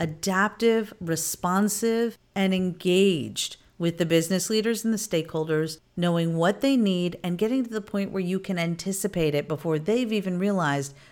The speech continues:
that's what's coming next and that that's what they're going to need. So my students use this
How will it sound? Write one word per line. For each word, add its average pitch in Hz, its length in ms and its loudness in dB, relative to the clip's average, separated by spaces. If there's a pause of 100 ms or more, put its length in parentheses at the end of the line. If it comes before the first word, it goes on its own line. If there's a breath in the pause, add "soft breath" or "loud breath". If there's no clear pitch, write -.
(120)
that's 139 280 -4
what's 147 180 -2
coming 135 340 0
next - 500 -8 (340 soft breath)
and 170 120 0
that 156 160 0
that's 139 240 0
what 156 140 -6
they're 147 100 -2
going 131 260 -4
to 165 120 -4
need. 214 400 0 (300)
So 240 420 0 (300)
my 247 240 2
students 226 480 0
use 190 520 2
this 175 520 0